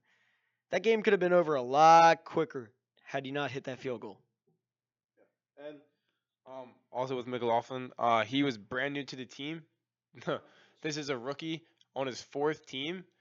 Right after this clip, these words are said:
Speaker 2: and the only reason why he's there was 'cause Robbie Gould was injured in practice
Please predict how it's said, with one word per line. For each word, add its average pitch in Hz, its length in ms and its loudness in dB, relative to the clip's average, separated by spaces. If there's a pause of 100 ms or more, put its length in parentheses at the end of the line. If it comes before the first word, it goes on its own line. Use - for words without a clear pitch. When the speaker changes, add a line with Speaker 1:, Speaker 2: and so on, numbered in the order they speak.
(340)
Speaker 2:
and 135 280 -4
the 139 60 -2
only 165 240 -4
reason 156 260 -8
why 147 180 -2
he's 120 120 -6
there 127 200 -2
was 131 140 -6
'cause 107 140 -16
Robbie 120 260 -2
Gould 117 200 -4
was 110 120 -10
injured 117 320 -8
in 104 80 -10
practice 120 580 -6